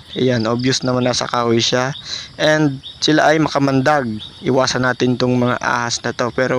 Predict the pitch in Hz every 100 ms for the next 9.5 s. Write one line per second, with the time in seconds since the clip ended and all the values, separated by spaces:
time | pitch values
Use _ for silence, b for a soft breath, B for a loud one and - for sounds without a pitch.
0 | 131 123 127 120 123 120 120 120 117 117
1 | 123 120 123 B B B B - 151 143
2 | - - 135 147 160 - 156 147 143 143
3 | 113 110 - - - - - - - -
4 | 120 113 110 123 - - - - - -
5 | - - - - - - - - - -
6 | - - - - 165 135 131 127 - -
7 | 127 120 123 123 135 139 131 - 127 135
8 | 135 135 127 131 127 131 127 127 127 123
9 | 120 120 120 120 127